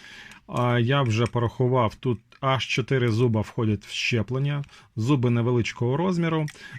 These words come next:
А це у нас дозволяє, щоб механізм працював плавно і тихо. Плавно і тихо працював.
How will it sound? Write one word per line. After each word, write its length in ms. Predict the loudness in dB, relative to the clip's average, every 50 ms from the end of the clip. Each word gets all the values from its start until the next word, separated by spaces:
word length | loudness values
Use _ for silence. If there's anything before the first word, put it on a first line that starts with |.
| -14 _ -4
А 300 | -2 0 0 0 0 -2
це 240 | -2 -2 -2 0
у 100 | 0 2
нас 180 | 2 2 2 2
дозволяє, 640 | 2 0 0 2 2 2 2 2 2 0 0 0 0
щоб 220 | 0 0 0 0 0
механізм 840 | 0 2 2 0 0 0 0 0 0 2 2 2 2 0 -2 -4
працював 560 | -4 -4 -4 -2 0 0 2 2 2 0 -2 -4 -10 -20 -20 -20 -20 _ _ -6
плавно 500 | -2 0 2 2 2 2 2 2 0 0 -2 -2
і 100 | -4 -4
тихо. 680 | -4 -4 0 0 2 2 0 -2 -6 -10 -10 -10 -12 -14 -18 _ _ _
Плавно 320 | -8 -6 -4 -2 -2 -2 -4 -4
і 80 | -6
тихо 300 | -6 -4 -6 -6 -6 -8
працював. 560 | -10 -8 -8 -8 -4 -4 -4 -2 -4 -4 -8